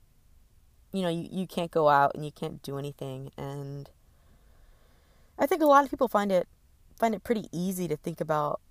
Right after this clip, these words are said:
all the things that they don't have and all the things they,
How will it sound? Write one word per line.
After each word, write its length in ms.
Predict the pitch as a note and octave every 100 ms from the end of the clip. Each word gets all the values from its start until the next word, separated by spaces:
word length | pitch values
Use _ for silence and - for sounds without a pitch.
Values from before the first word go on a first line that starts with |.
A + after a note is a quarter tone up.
| -
all 100 | E3+
the 120 | E3
things 380 | - D#3 D#3 -
that 160 | D3+
they 120 | - C3+ -
don't 300 | C#3 C3+ D#3+
have 420 | G3+ G#3+ A#3 A#3 - - _ _ _ -
and 680 | - D3+ C#3+ C#3 C#3 C#3 C#3+ - _ - - _ _ _ _ _ _ _ - _ _ _ _ _ _ -
all 160 | C#4+ D4+
the 80 |
things 600 | C#4 - A#3 A#3 A#3 - - _ - -
they, 340 | G3+ F#3+ F3+